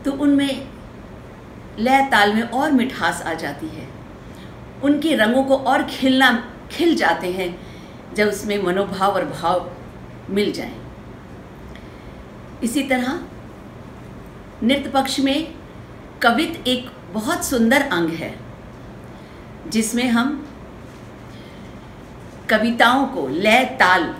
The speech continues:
बद्ध करके नाचते हैं, जिसको हम कवित कहते हैं। और इतनी सुंदर सुंदर कविताएं गुरु हीरालाल जी, मेरे गुरु, मेरे गुरु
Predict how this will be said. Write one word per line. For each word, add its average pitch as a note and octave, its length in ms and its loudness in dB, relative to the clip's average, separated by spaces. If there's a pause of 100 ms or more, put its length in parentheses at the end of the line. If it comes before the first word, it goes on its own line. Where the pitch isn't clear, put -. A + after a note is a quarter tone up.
(220)
बद्ध B3 240 4
करके F3 460 -2 (1120)
नाचते E3 440 2
हैं, D3 260 -8 (320)
जिसको A#3+ 280 2
हम C4 180 4
कवित A3+ 360 2
कहते D3 280 -8
हैं। C3+ 320 -10 (1040)
और A3 180 2
इतनी C4+ 280 0
सुंदर B3 420 4
सुंदर A3+ 340 4
कविताएं F3+ 680 0 (2250)
गुरु G#3+ 220 4
हीरालाल G3+ 480 4
जी, A3+ 340 -2 (460)
मेरे F#3+ 260 2
गुरु, G3+ 300 4 (1900)
मेरे G#3+ 180 4
गुरु A3+ 280 2